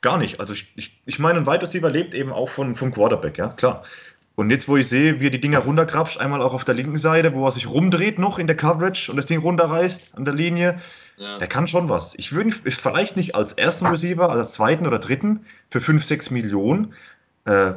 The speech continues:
Speaker 1: kann da schon was gehen, weil die Geschwindigkeit hat er, die Separation schafft er. Flacco hat's natürlich Bombe gezeigt,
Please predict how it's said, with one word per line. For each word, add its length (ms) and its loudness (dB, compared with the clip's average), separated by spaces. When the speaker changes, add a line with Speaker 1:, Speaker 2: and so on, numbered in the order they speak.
Speaker 1:
kann 220 -4
da 80 2
schon 140 0
was 140 0
gehen, 200 2
weil 100 4
die 80 -4
Geschwindigkeit 540 0
hat 140 0
er, 60 2
die 80 -2
Separation 640 -2
schafft 320 -2
er. 80 4
Flacco 480 2
hat's 220 -6
natürlich 400 -2
Bombe 260 0
gezeigt, 560 -2